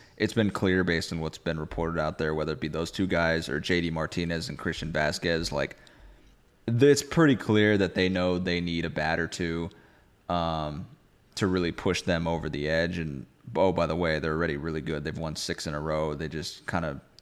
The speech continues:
rolled through Miami and just completely blitzed the Marlins this weekend. Um, a, a quarter, you know, in-, including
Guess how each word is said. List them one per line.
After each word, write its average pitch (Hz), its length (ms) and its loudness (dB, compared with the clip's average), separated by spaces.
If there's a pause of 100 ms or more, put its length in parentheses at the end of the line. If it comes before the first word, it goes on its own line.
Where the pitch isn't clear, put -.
rolled 92 420 0
through 87 300 0
Miami 80 540 -4
and 78 120 -6
just - 260 -8 (180)
completely 80 440 -2
blitzed 82 380 -2
the - 60 -4
Marlins 80 440 -2
this - 180 -10
weekend. 80 480 -4 (560)
Um, 85 540 0 (680)
a, 110 100 4 (320)
a 98 60 6
quarter, 107 360 4
you 104 140 4
know, 95 160 4
in-, 90 140 0 (120)
including 104 800 6